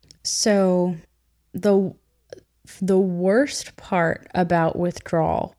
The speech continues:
by far is the, like, mental,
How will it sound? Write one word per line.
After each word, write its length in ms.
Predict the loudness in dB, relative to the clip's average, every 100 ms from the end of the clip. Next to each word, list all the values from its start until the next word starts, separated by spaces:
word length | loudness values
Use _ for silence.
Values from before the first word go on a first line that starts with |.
| -6
by 300 | -2 -2 -2
far 600 | -4 -4 -2 -4 -6 -10 _ _ _ _
is 480 | 4 4 4 0 -6 _ -6
the, 520 | -4 -2 -2 -4 -8 _ _
like, 320 | -2 0 0 -6 _
mental, 760 | -2 0 0 -2 -4 -2 0 0